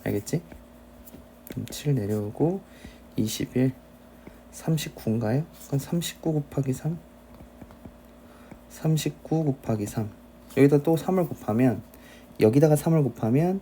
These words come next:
딱 삼 곱하기 백십칠이 돼요. 영이 나오죠. 그치? 그럼 봐봐. 얘는 어차피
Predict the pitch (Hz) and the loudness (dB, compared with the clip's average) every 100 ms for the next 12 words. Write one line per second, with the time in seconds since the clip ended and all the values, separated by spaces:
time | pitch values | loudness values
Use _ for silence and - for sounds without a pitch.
0 | - - 151 - 175 170 170 - - 139 | -4 -2 -2 -2 -2 -2 -4 -14 -2 -2
1 | - 180 185 - - - - 135 - 147 | 0 -4 -4 -8 -8 -4 -6 -6 -6 -2
2 | 147 143 - - - - - - - - | -2 -2 -10 -10 -18 -20 -20 -20 -20 -20
3 | - - - 98 107 95 87 87 110 - | -20 -12 -6 -2 -2 -2 -4 -6 -12 -14
4 | - - - - - - - - - - | -20 -20 -20 -20 -20 -20 -20 -20 -8 -4
5 | 123 156 - - - - - - - - | -2 -4 -8 -16 -20 -20 -20 -20 -20 -20
6 | - 165 131 104 113 156 190 - - - | -2 0 0 0 4 4 2 -8 -12 0
7 | 147 117 107 170 170 120 104 113 117 | 4 4 4 -2 0 -2 0 0 -2